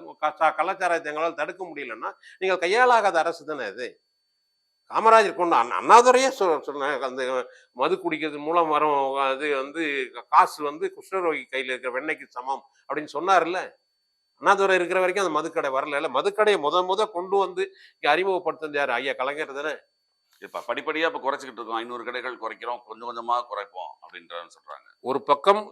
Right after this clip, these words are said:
Speaker 1: குறைக்கிற மாதிரி சொல்றாங்க, இன்னொரு பக்கம் கூட்டுற மாதிரி கூட்டிக்கிட்டு தான் இருக்கு. இன்னைக்கும் மதுக்கடைகளுக்கு புதிய கடைகள் திறக்கப்படுதா இல்லையான்னு மட்டும்
Speaker 2: இல்ல,
Speaker 1: சொல்லுங்க.
Speaker 2: நீங்க உடனே சொல்றீங்க, எல்லாரும் சொல்றீங்க, உடனே மதுபான ஆலைகள்லாம் அவங்க தான் வச்சிருக்காங்க அப்படின்னு. ம-, மதுக்கடைகள் இல்லாம போனா ஆலை அவங்க ஏன் வச்சிருக்கணும்?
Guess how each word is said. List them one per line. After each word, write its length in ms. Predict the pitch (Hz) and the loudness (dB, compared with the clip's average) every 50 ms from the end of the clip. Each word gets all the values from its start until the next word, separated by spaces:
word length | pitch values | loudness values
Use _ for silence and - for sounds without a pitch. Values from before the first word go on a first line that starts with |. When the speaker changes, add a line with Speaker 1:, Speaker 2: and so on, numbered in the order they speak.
| - _ | -16 _
Speaker 1:
குறைக்கிற 360 | - 156 147 151 151 160 147 139 | 0 2 2 2 2 0 0 2
மாதிரி 200 | 147 165 170 160 - | 2 0 0 -2 -4
சொல்றாங்க, 400 | - 151 147 143 151 147 147 196 | -6 -6 -4 0 0 -2 0 -2
இன்னொரு 320 | 196 156 143 151 135 123 | -6 -4 -2 -2 -2 -2
பக்கம் 260 | 117 127 - 160 - - | -4 -8 -8 -8 -10 -8
கூட்டுற 280 | - 131 117 113 127 123 | -12 -16 -14 -8 -8 -8
மாதிரி 200 | 110 127 143 151 | -8 -8 -14 -14
கூட்டிக்கிட்டு 400 | _ - 120 110 107 101 98 110 | _ -20 -18 -18 -18 -18 _ -10
தான் 100 | 117 110 | -10 -10
இருக்கு. 180 | 98 90 92 113 | -10 -10 -12 -8
இன்னைக்கும் 340 | 139 147 143 175 180 180 180 _ _ - - - _ - | -8 -8 -6 -4 -6 -8 -8 _ _ -20 -20 -20 _ -2
மதுக்கடைகளுக்கு 680 | 131 139 147 156 151 147 139 135 123 131 135 127 151 160 151 | 0 0 0 2 0 0 0 0 -2 -4 -6 -8 -8 -10 -10
புதிய 220 | - 139 135 151 147 | -10 -8 -6 -6 -2
கடைகள் 420 | 127 131 123 123 123 131 151 147 - | 0 0 0 0 0 -2 -4 -4 -4
திறக்கப்படுதா 540 | 127 135 139 139 117 104 127 117 120 147 151 | -6 -6 -6 -8 -6 -8 -8 -8 -4 -6 -6
இல்லையான்னு 360 | 127 110 113 120 113 110 104 | -6 -4 -6 -8 -8 -8 -12
மட்டும் 180 | 104 - - | -18 -18 -18
Speaker 2:
இல்ல, 80 | _ - | _ -18
Speaker 1:
சொல்லுங்க. 220 | 107 101 113 110 | -14 -10 -8 -8
Speaker 2:
நீங்க 180 | 113 123 131 139 | -8 -6 -6 -6
உடனே 180 | 139 143 151 143 | -4 -4 -6 -6
சொல்றீங்க, 320 | 139 143 139 135 135 135 | -6 -6 -6 -4 -4 -2
எல்லாரும் 260 | 131 135 135 135 131 131 | 0 0 -2 -2 -4 -8
சொல்றீங்க, 300 | 127 120 127 127 127 127 | -12 -10 -10 -8 -6 -6
உடனே 220 | 123 123 123 127 120 | -6 -6 -6 -8 -8
மதுபான 380 | 117 117 127 131 135 135 127 | -8 -10 -6 -4 -2 -2 0
ஆலைகள்லாம் 440 | 117 117 117 113 117 117 120 117 113 | 0 0 -2 -2 -4 -2 0 0 -2
அவங்க 140 | 107 107 107 | -2 -4 -6
தான் 160 | 110 110 104 | -6 -6 -8
வச்சிருக்காங்க 400 | - - 101 92 95 92 90 87 87 | -8 -12 -20 -16 -16 -16 -14 -14 -16
அப்படின்னு. 360 | 82 _ _ 80 80 76 71 _ _ _ _ _ _ _ - | -16 _ _ -20 _ _ -20 _ _ _ _ _ _ _ -8
ம-, 200 | 90 92 92 90 | -6 -6 -6 -4
மதுக்கடைகள் 580 | 90 107 135 170 165 185 175 175 170 165 160 156 156 147 143 | -4 -4 -4 -2 -2 0 0 2 2 0 0 -2 -4 -6 -6
இல்லாம 320 | 143 143 147 160 160 156 151 | -6 -4 -2 0 0 0 -2
போனா 200 | 151 147 156 - - 214 170 | -6 -4 -4 -2 2 6 6
ஆலை 220 | 160 170 170 170 | 6 6 6 4
அவங்க 240 | 165 147 147 143 147 | 4 2 2 0 -4
ஏன் 140 | 147 151 143 | -6 -6 -6
வச்சிருக்கணும்? 460 | 120 - - - 92 98 110 101 92 | -8 -12 -16 -20 -18 -16 -16 -16 -18